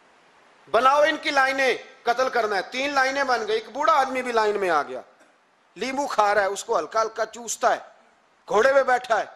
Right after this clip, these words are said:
कत्ल करा रहा है लोगों को। एक बाबा जी पहली सफ में थे, जब पहली सफ कत्ल होने लगी, बाबा जी पिछली सफ में दौड़ के हो गए। हलाकू खां हंस रहा है उसको देख के, माज अल्लाह। जब बंदा होता है ना किसी मनसब पे, फिर वो मजाक उड़ाता है दूसरों का।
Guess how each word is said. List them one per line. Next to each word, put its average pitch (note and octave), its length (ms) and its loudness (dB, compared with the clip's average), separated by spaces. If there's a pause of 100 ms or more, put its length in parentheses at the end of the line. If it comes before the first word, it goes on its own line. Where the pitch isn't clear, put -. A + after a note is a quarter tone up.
(640)
कत्ल D4+ 240 2
करा B3 280 2
रहा B3 100 2
है A#3 80 -2
लोगों G3+ 280 -4
को। C#3+ 260 -12
एक G3 160 -14
बाबा G#3+ 260 0
जी A#3+ 120 -8
पहली C#4 340 -4
सफ A3+ 260 -2
में G3 140 -6
थे, D3 160 -8
जब F3 200 -6
पहली A#3+ 240 -2
सफ A#3 260 -2
कत्ल C4 240 0
होने C4 220 0
लगी, C4+ 500 -2 (800)
बाबा F3+ 260 2
जी G#3+ 120 -2
पिछली G#3+ 320 -6
सफ F#3+ 240 -2
में F3+ 120 -6
दौड़ C3+ 220 0
के C#3 120 -10
हो A#2 120 -6
गए। F#2+ 160 -16 (800)
हलाकू D#3 360 0
खां G3 200 2
हंस C#3 260 -2
रहा E3 120 2
है D3+ 60 2
उसको C3 280 -8
देख G#2+ 300 -8
के, - 100 -20 (800)
माज C3+ 360 0
अल्लाह। A2+ 300 -6
जब C3 220 -4
बंदा C3+ 240 0
होता D3+ 280 -2
है F3 80 -2
ना C4 80 -10
किसी G3+ 240 -8
मनसब D3+ 420 -6
पे, G#2+ 160 -10 (480)
फिर C#3 140 0
वो C3+ 100 0
मजाक C3+ 420 0
उड़ाता A#2+ 320 -2
है A2+ 60 -4
दूसरों G#2 340 -14
का। - 200 -20